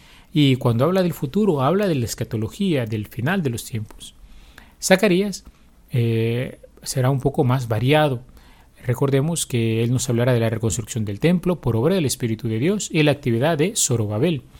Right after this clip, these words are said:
Un, se presenta un nuevo mundo futuro, que será el tema principal de sus visiones. También, eh, al castigo de los enemigos seguirá la restauración gloriosa.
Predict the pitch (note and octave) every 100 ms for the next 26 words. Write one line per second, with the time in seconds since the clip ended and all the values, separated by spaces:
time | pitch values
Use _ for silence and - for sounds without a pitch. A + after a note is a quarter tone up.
0 | - - - - - C#3+ D#3 D#3 E3 -
1 | - B2+ E3 E3+ E3+ D3+ D3 C#3 F3 E3
2 | - B2 C3+ A2 - - - - - C3+
3 | - B2 C3+ D3+ D#3+ C#3 - - B2+ C#3
4 | A#2+ G#2+ G#2 D#3 D3+ A2 - - - -
5 | - - C#3 C#3+ E3 F#3 G#3 - A#2 G#2+
6 | G#2 G#2+ A#2 A2+ A2 - C3 D#3 C3+ B2+
7 | B2+ C3 G3+ - C3 A#2+ E3+ C#4 C#3+ A#2
8 | A2+ - G#2+ G#2 - G#2+ A2 E3 F#3 A#2